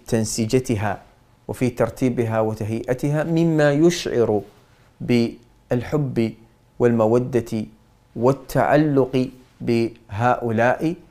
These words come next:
وخاصة أن هذه القصات أصبحت الآن تعرف من بعض الساقطين والساقطات،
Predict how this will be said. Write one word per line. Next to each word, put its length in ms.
وخاصة 680
أن 200
هذه 460
القصات 680
أصبحت 460
الآن 420
تعرف 380
من 180
بعض 240
الساقطين 840
والساقطات، 1040